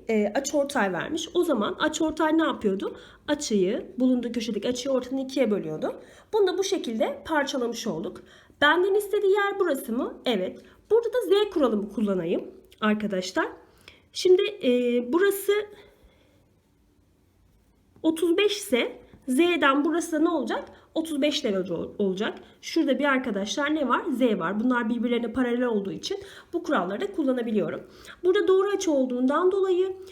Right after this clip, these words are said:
yüz seksenden otuz beşi çıkartıyorum.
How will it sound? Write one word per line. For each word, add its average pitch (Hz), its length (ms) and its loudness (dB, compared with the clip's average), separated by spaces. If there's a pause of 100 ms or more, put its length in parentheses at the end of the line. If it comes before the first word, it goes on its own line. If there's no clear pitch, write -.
(160)
yüz 214 180 -2
seksenden 349 760 0 (1300)
otuz 208 300 -6
beşi 269 220 -2
çıkartıyorum. 339 880 0